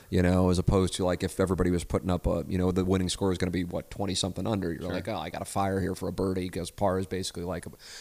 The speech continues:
Speaker 1: like a bogey. Are there certain players who you like to play with where you can see the pairing sheet and you go, "Ooh, good, that'll be good," because they match up with your style, so to speak, or the way you like to go about it when you're out there? Or there,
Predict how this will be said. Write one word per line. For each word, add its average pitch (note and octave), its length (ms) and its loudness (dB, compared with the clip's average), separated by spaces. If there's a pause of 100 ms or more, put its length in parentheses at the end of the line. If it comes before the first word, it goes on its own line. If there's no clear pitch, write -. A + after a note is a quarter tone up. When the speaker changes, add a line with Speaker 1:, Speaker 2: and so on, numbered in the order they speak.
(140)
Speaker 1:
like G#2 180 4
a F2+ 40 0
bogey. F#2+ 320 4 (220)
Are C#3+ 60 8
there F#3+ 120 8
certain F#3 280 6
players F3 380 6
who D#3+ 60 6
you C3+ 160 4
like A2 460 4
to - 100 2
play G#2 340 4
with A2 320 0
where G2 100 0
you F#2+ 100 2
can F#2 100 -2
see - 180 0
the F#2+ 80 -6
pairing G2 320 0
sheet G2 220 -4
and F2 80 -8
you F2 80 -4
go, F2 380 0 (420)
"Ooh, F2+ 100 -6
good, F#2 220 0
that'll F#2 220 2
be E2+ 140 -2
good," F#2 360 2
because F2+ 400 -2
they F#2 160 0
match F#2 360 -4
up F#2 160 -4
with F2+ 140 -6
your F#2+ 260 -4 (640)
style, G2 720 -2
so G#2 240 -2
to G#2 60 -2
speak, G2+ 460 -4
or F#2 60 -2
the F2+ 80 -6
way F#2 140 -2
you F#2 160 -4
like F#2+ 220 -4
to - 80 -14
go F#2+ 220 -2
about F#2 280 0
it F#2+ 80 -2
when F#2 120 -4
you're F2+ 120 0
out F#2 220 -2
there? G#2 220 -2
Or F#2 200 -2
there, F#2 280 -6